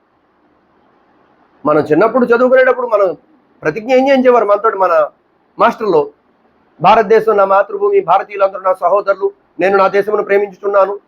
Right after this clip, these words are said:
ఇవన్నీ మర్చిపోతే ఎలాగా? మతం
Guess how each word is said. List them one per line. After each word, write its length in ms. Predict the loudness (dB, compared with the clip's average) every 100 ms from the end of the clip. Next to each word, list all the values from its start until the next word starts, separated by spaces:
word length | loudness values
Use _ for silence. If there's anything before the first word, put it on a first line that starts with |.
| _
ఇవన్నీ 200 | -4 0
మర్చిపోతే 420 | 2 0 0 0 2
ఎలాగా? 500 | 2 4 4 4 -2 _ _ _ _ _ _ _ _ _ _ _ _ _ _ _ _ _ _ _ _
మతం 540 | -6 0 2 2 2